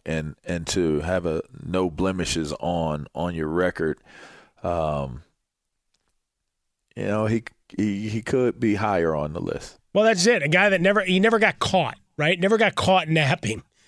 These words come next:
Speaker 2: 'cause you're always waiting for that one shot. And I think that's part of the reason people kept buying in as you got into those forty plus pay-per-views, uh, and,
Speaker 1: You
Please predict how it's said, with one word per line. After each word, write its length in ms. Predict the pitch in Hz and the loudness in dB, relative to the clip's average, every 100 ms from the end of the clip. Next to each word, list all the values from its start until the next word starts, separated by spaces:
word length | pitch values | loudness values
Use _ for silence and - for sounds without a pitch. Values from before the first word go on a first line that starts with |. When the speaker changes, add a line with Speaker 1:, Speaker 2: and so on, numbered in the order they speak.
| _ | _
Speaker 2:
'cause 100 | 175 156 | -2 4
you're 100 | 202 | 6
always 240 | 208 170 | 6 4
waiting 280 | 180 180 151 | 4 4 2
for 120 | 147 | 0
that 160 | 151 151 | 0 2
one 220 | 160 151 | 2 2
shot. 300 | - 196 165 | 2 2 2
And 100 | 156 | 0
I 40 | |
think 160 | 156 196 | 0 0
that's 140 | 170 | -2
part 240 | - 185 165 | 0 0 2
of 60 | |
the 60 | 143 | 2
reason 300 | 147 151 135 | 0 0 -2
people 300 | 147 156 135 | -4 -4 -2
kept 260 | 156 135 120 | -2 -4 -2
buying 340 | 147 156 135 | 0 2 2
in 380 | 196 196 131 131 - - - | 2 2 0 -4 -10 -14 -2
as 160 | 147 139 | 0 2
you 60 | |
got 240 | 147 156 151 | 2 2 2
into 180 | 143 | 2
those 260 | 139 139 131 | 0 0 0
forty 440 | - 170 151 139 | -2 0 2 0
plus 320 | 127 156 147 - | -2 0 0 0
pay-per-views, 960 | 151 143 131 120 147 196 139 131 - - _ _ _ _ _ - | 0 0 0 2 2 4 2 0 -2 -8 _ _ _ _ _ -2
uh, 40 | |
and, 220 | 143 160 | 0 0
Speaker 1:
You 120 | 185 | 2